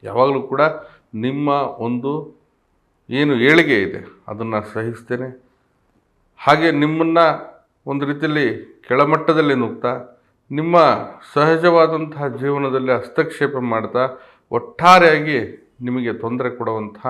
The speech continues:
ಒಂದು ದುರ್ಬುದ್ಧಿ, ದುರ್ವಿಚಾರ, ಅಥವಾ ಈ ಕೆಲವೊಂದು ರೀತಿಯಾದಂಥ ಷಡ್ಯಂತ್ರ,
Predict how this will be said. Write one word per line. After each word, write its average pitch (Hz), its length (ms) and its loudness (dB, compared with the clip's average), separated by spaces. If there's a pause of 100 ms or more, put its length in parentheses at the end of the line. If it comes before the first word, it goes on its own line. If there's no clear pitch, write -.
(140)
ಒಂದು 107 140 -8 (100)
ದುರ್ಬುದ್ಧಿ, 110 520 -8 (1000)
ದುರ್ವಿಚಾರ, 120 680 0 (1000)
ಅಥವಾ 165 220 8 (220)
ಈ - 20 -4 (140)
ಕೆಲವೊಂದು 127 400 -2
ರೀತಿಯಾದಂಥ 117 460 -6 (140)
ಷಡ್ಯಂತ್ರ, 104 540 -8